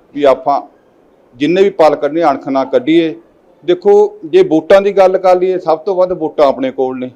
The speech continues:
ਜੇ ਹਿੰਮਤ ਦੀ ਗੱਲ ਕਰ ਲਈਏ, ਸਭ ਤੋਂ ਵੱਧ ਹਿੰਮਤ ਆਪਣੇ ਕੋਲ ਆ। ਜੇ ਜਿਗਰੇ ਦੀ ਗੱਲ ਕਰ ਲਈਏ, ਤਾਂ ਆਪਣੇ ਕੋਲ ਆ। ਜੇ ਕੁਰਬਾਨੀਆਂ ਦੀ ਗੱਲ ਕਰ ਲਈਏ, ਤੇ ਮੈਂ ਕਹਿ ਸਕਦਾ ਇਹਨਾਂ ਨੇ ਲੁਕੋਤੀਆਂ ਸਾਡੀਆਂ ਕੁਰਬਾਨੀਆਂ,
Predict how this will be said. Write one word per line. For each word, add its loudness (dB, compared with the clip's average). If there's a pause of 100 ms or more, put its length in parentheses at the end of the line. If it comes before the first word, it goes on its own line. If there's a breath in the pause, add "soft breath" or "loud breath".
(140)
ਜੇ 4
ਹਿੰਮਤ -2
ਦੀ -4
ਗੱਲ 2
ਕਰ 0
ਲਈਏ, -4
ਸਭ -2
ਤੋਂ -4
ਵੱਧ -4
ਹਿੰਮਤ -4
ਆਪਣੇ -2
ਕੋਲ -8
ਆ। -4
ਜੇ -12
ਜਿਗਰੇ -2
ਦੀ -2
ਗੱਲ 2
ਕਰ 0
ਲਈਏ, -4
ਤਾਂ -2
ਆਪਣੇ -4
ਕੋਲ 0
ਆ। -4 (500 soft breath)
ਜੇ -10
ਕੁਰਬਾਨੀਆਂ 0
ਦੀ -4
ਗੱਲ 0
ਕਰ -2
ਲਈਏ, -6
ਤੇ -12
ਮੈਂ -8
ਕਹਿ -2
ਸਕਦਾ -2 (640)
ਇਹਨਾਂ -2
ਨੇ 0
ਲੁਕੋਤੀਆਂ -2
ਸਾਡੀਆਂ -2
ਕੁਰਬਾਨੀਆਂ, -4